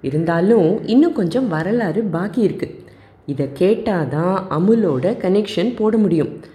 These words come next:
ஹிஸ்ட்ரிக்கு போலாமா? ஆயிரத்தி எட்நூத்தி எண்பத்தி எட்டாம் வருஷம்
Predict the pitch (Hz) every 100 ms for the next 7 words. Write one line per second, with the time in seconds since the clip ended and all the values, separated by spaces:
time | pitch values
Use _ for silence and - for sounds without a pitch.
0 | - _ - 208 - 220 220 240 277 311
1 | 277 143 131 - - - - 160 196 226
2 | 180 151 233 196 156 - 220 - 180 160
3 | 156 185 185 - 147 135 170 160 147 127
4 | 131 -